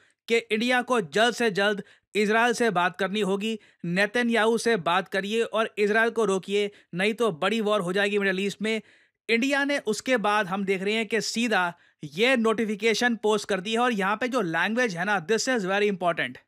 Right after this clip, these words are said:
ये नोटिफिकेशन गृह मंत्रालय की तरफ से आई है। यहाँ पे आप देख पाओगे अनलॉफुल एक्टिविटीज प्रिवेंशन एक्ट यूएपीए का मेंशन है, इसके under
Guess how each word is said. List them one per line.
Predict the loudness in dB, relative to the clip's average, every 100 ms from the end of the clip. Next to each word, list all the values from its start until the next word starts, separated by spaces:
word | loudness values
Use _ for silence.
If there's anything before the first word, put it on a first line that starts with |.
| _ -4
ये | 0 2
नोटिफिकेशन | 2 0 0 0 2 0 0
गृह | 0 2
मंत्रालय | 2 0 0 0
की | 0
तरफ | 0 0
से | 0
आई | 0 0
है। | -2 -4 -14 _
यहाँ | -2 0 2
पे | 2
आप | 0
देख | 0 0
पाओगे | 0 0 0
अनलॉफुल | -2 -2 0 0 0 -2 -2
एक्टिविटीज | -4 -2 -2 -2 -4
प्रिवेंशन | -2 -2 0 -2 0
एक्ट | -2 -4
यूएपीए | -8 -2 2 2 0 0
का | 0 0
मेंशन | -2 -2 -2
है, | -2
इसके | -2 -4 -4 -2 -2
under | 0 0